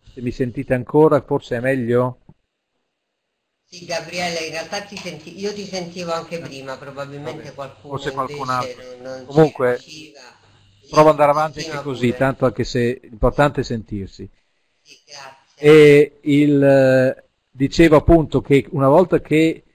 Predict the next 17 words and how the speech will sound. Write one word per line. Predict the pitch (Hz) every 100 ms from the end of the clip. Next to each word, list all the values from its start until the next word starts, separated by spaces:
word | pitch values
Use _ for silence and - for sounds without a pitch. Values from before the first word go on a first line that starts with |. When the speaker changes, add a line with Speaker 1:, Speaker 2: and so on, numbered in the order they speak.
| _ _ _
Speaker 1:
eh, | - 131 123 120 113 - _
il, | - 123 120 120 127
il, | 139 143 139 131 131
il | 135
formato | 127 131 127 139 160 139 - - 113 113 110 107 117
originale | - 120 127 110 131 147 131 110
non | 107 113
è, | 110 -
non | 127 117 107 - _
si | - - 139 - - _ _
presenta | - 117 139 151 127
rischi | 123 180 - - 104
appunto | 104 98 143 113 113
per | 95 110
la | 107
sua | -
leggibilità, | 123 110 135 160 160 - 104